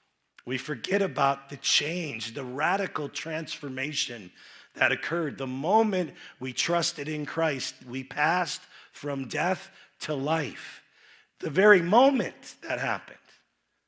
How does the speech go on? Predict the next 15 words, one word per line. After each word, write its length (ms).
The 100
moment 600
we 120
trusted 520
in 140
Christ, 540
the 240
old 680
was 240
gone 560
and 220
the 120
new 680
has 480
come. 640